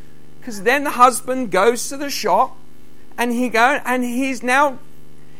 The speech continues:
he could buy you flowers, but it's not his choice to buy you flowers. He's doing it 'cause you said to do it,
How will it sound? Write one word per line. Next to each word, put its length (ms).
he 180
could 200
buy 220
you 160
flowers, 600
but 120
it's 200
not 240
his 400
choice 420
to 120
buy 200
you 140
flowers. 380
He's 100
doing 340
it 160
'cause 200
you 100
said 400
to 80
do 200
it, 220